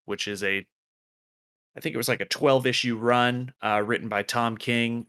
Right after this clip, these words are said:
who's done some good work with Batman and a few other, uh, D C properties. This is, like, a stone cold must have buy. I, I loved this series so much.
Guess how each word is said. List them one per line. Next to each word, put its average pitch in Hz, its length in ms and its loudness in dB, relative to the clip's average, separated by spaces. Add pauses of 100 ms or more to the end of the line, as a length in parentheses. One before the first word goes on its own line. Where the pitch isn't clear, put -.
who's 104 480 -4
done 110 220 0
some 107 140 -10
good 107 180 -4
work 101 220 -2
with 98 160 -14
Batman 123 520 2
and 95 100 -2
a 95 40 -6
few 113 300 -2
other, 110 400 0 (600)
uh, 67 300 -4
D 113 140 -4
C 110 180 -4
properties. 104 800 -2 (420)
This 131 520 2
is, 110 560 0 (180)
like, 101 260 -4
a 110 120 -2
stone 131 840 0
cold 110 460 2
must 107 360 -2
have 104 400 2
buy. 95 480 -2 (580)
I, 120 720 2 (800)
I 113 80 8
loved 120 360 4
this 110 160 0
series 107 400 -2
so 104 260 2
much. - 540 -4